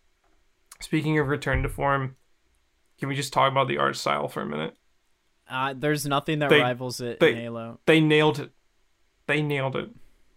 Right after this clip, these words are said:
Speaker 1: The
Speaker 2: It's
Speaker 1: grunts,
Speaker 2: better. I think it's
Speaker 1: the
Speaker 2: better than
Speaker 1: jackals.
Speaker 2: the original ones. I do.
Speaker 1: It's,
Speaker 2: It's, like,
Speaker 1: it's like
Speaker 2: cleaner.
Speaker 1: they
Speaker 2: It's
Speaker 1: take,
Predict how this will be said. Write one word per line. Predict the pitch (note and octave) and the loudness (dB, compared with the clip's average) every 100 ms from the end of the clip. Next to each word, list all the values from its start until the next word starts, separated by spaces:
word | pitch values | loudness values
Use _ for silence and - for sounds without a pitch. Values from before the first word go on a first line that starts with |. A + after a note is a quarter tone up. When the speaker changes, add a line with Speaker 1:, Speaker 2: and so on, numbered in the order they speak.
| _ _ _ _ _ _ - | _ _ _ _ _ _ -10
Speaker 1:
The | C3+ | -8
Speaker 2:
It's | C#3+ | -2
Speaker 1:
grunts, | C#3+ C3+ | 2 4
Speaker 2:
better. | E3+ F3+ A#2 _ _ | 4 4 0 _ _
I | C3 | -6
think | D#3 E3+ | -4 -4
it's | - | -4
Speaker 1:
the | |
Speaker 2:
better | C#3+ F3+ | 0 2
than | D#3 | 2
Speaker 1:
jackals. | C#3+ B2 D3 C#3 - - - | 0 -2 -4 -6 -10 -16 -8
Speaker 2:
the | C3+ | -6
original | B2+ B2+ C3+ B2+ | -4 -6 -8 -10
ones. | A#2+ A#2 A2+ - - _ _ _ | -10 -12 -12 -14 -16 _ _ _
I | - | -12
do. | B2+ E3+ | 0 2
Speaker 1:
It's, | D#3+ A2+ A#2+ | 2 0 -6
Speaker 2:
It's, | - - C#3 | -10 -10 -6
like, | C3+ - _ - E3 | -6 -8 _ -2 2
Speaker 1:
it's | E3 E3+ | 4 6
like | E3+ - | 6 6
Speaker 2:
cleaner. | |
Speaker 1:
they | E3 | 2
Speaker 2:
It's | - | 2
Speaker 1:
take, | G3 G3+ G3+ - | 2 2 -2 -16